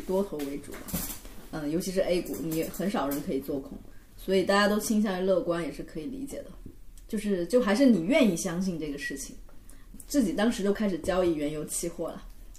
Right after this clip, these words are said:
当然是一手会比较少一点，但确实还是比较鲁莽，因为油，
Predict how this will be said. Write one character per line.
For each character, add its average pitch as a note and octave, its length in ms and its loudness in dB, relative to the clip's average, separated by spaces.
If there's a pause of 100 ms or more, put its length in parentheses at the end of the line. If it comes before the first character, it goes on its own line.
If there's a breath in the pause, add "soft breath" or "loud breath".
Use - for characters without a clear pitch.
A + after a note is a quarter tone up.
(340 loud breath)
当 G3+ 160 2
然 G#3 100 6
是 G3+ 300 2 (160)
一 G#3 60 -4
手 - 220 -4
会 G3 180 0
比 - 100 -8
较 D#3 120 -2
少 - 300 -8
一 - 40 -6
点， - 180 -8
但 G#3 140 2
确 C4+ 160 6
实 G#3 100 4
还 G3+ 140 4
是 B3+ 60 2
比 F3+ 100 -2
较 F3+ 120 2
鲁 E3+ 160 0
莽， F3 220 -2
因 A3 80 2
为 B3 140 4
油， F3 160 2